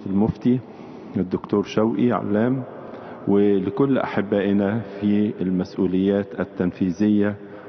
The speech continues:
والتشريعية والشعبية والدينية. وبقدم تهنئة خاصة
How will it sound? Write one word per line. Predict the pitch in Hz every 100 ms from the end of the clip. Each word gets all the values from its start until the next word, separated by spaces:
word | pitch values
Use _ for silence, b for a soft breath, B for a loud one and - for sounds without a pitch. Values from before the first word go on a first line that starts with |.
| -
والتشريعية | 90 - 90 95 82 92 101 98 107 104 - - - - -
والشعبية | 95 90 87 87 - - - - 85 90 98 98 98 98 -
والدينية. | 95 85 90 90 107 113 123 123 B B B B B B B B B -
وبقدم | 101 113 113 135 135 117
تهنئة | 104 104 117 107 101
خاصة | - 110 - 104